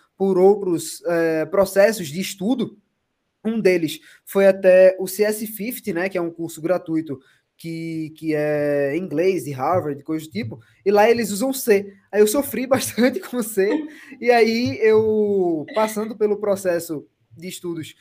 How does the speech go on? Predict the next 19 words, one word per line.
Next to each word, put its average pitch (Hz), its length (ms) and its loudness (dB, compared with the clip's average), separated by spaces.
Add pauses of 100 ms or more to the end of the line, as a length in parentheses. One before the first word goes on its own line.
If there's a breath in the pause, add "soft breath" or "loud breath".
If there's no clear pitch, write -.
(460 soft breath)
com 226 240 0
a, 190 160 0 (240)
o 170 120 -6
One 170 120 -6
Bit 165 160 -8
Code, 226 320 -2 (300 soft breath)
eu 214 160 4
vi 247 320 -6 (180)
como 311 260 0
tava 277 280 -2
sendo 240 500 -8
mais 254 160 2
fácil. 202 460 -2
E 185 80 -2
aí 196 100 2
eu 208 140 2
vi 196 180 -8
que 190 400 -10 (100)
a, 170 680 -2